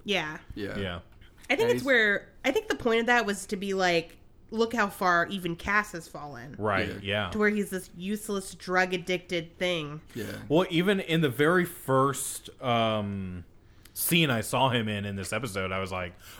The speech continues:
Speaker 3: "Oh, he's lost his grace."
Speaker 1: Yeah. Oh,
Speaker 2: Yeah.
Speaker 1: yeah. You said
Speaker 3: Like,
Speaker 1: that immediately.
Speaker 3: absolutely.
Speaker 2: Hmm.
Speaker 1: Um, and then, uh, Dean decides to hook back up with Sam, and he calls him,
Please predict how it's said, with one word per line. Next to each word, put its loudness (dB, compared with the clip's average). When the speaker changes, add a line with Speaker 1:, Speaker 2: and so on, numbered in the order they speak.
Speaker 3:
"Oh, 4
he's -2
lost -2
his -10
grace." -8
Speaker 1:
Yeah. 0
Oh, 4
Speaker 2:
Yeah. 2
Speaker 1:
yeah. 0
You -4
said 0
Speaker 3:
Like, 2
Speaker 1:
that -12
immediately. 2
Speaker 3:
absolutely. -4
Speaker 2:
Hmm. -4
Speaker 1:
Um, 2
and 2
then, 2
uh, 2
Dean 0
decides 2
to -2
hook -4
back 2
up -4
with -12
Sam, 2
and -8
he -8
calls 0
him, -4